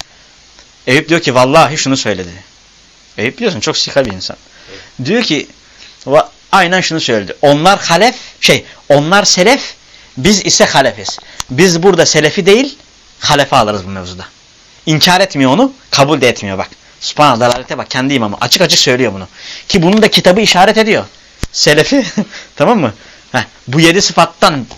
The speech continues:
Speaker 1: fazla ki bütün Allah'ın ispat ettiği bu, e, selefi ehl-i sünnet kabul ediyor. Yani anladın mı? Böyle bir mevzu. Yani işte, e, burada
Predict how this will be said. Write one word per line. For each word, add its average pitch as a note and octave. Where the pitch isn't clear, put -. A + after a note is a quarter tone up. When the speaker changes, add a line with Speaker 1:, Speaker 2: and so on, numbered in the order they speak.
Speaker 1:
fazla D3
ki A#2+
bütün G3+
Allah'ın D#3
ispat D3
ettiği C3+
bu, G#3
e, C#3
selefi D3
ehl-i G#3
sünnet A3+
kabul -
ediyor. G2
Yani C3
anladın G#3
mı? F3
Böyle F#3+
bir C#3
mevzu. A#2
Yani D3+
işte, -
e, C3
burada G3+